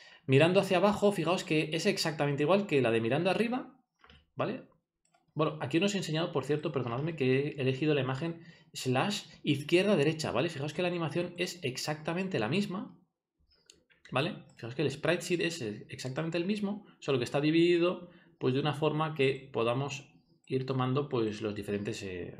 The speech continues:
eh, sprites, ¿no? Sirve tanto para izquierda como para derecha, porque vienen ya todos ahí. Vale, yo creo que ya he descub-, he recordado por qué lo hice así, porque da-, daos cuenta que si yo animase esto de tirón,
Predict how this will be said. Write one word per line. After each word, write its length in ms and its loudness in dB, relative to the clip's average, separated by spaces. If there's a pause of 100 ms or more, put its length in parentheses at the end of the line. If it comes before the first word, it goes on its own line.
(120)
eh, 340 -20 (380)
sprites, 380 -4
¿no? 220 -8 (320)
Sirve 260 6
tanto 220 0
para 180 0
izquierda 400 -2
como 180 -2
para 180 -4
derecha, 420 -8 (340)
porque 160 -4
vienen 300 0
ya 120 0
todos 260 -4
ahí. 200 -12 (1400)
Vale, 300 4
yo 180 4
creo 220 2
que 120 2
ya 140 6
he 60 4
descub-, 420 0
he 120 -2
recordado 500 2
por 240 0
qué 100 0
lo 120 4
hice 200 0
así, 220 -2
porque 320 0
da-, 260 0
daos 200 0
cuenta 260 0
que 80 -2
si 140 -2
yo 100 2
animase 380 0
esto 180 0
de 120 6
tirón, 520 0